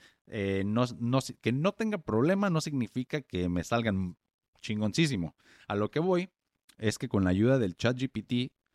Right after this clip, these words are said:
nos vamos más a la segura. Hay veces que los títulos yo creo que son buenos y que se pueden hacer virales, pero, pues, si una computadora, una inteligencia artificial te está diciendo que ese es un buen título para ayudarle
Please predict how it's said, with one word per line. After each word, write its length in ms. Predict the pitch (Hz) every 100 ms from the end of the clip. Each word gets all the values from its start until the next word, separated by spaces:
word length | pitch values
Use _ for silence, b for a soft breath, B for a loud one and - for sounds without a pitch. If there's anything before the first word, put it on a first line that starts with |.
| _
nos 160 | - 135
vamos 220 | 160 175
más 200 | 156 156
a 60 | 170
la 140 | 147
segura. 580 | 110 104 92 113 104 - _ b b
Hay 160 | - 120
veces 280 | 147 156 151
que 100 | 104
los 180 | 92
títulos 400 | - 120 147 139
yo 140 | 120 123
creo 160 | 127
que 80 | 123
son 240 | - 107 101
buenos 360 | 95 123 185 -
y 80 |
que 160 | 98 92
se 160 | - 85
pueden 380 | - 110 113
hacer 260 | 92 95 104
virales, 460 | 107 131 127 180 - B B
pero, 400 | - 123 135 208 - - _ _ _ _
pues, 340 | - 85 - - -
si 560 | - 104 95 90 90
una 600 | 98 107 110 113 117 95
computadora, 960 | - 92 82 - - 92 104 113 90 87 -
una 400 | 92 101 104 95
inteligencia 600 | 95 98 92 104 104 95
artificial 540 | - 90 87 - 101 - B
te 80 | -
está 140 | -
diciendo 440 | 120 123 127 117 90
que 100 | 101
ese 100 | 98
es 100 | 98
un 200 | 95 95
buen 240 | 98 101
título 560 | 90 147 95 92 104 135 _
para 500 | - 85 82 82 85
ayudarle 680 | 80 87 101 113 107 107 120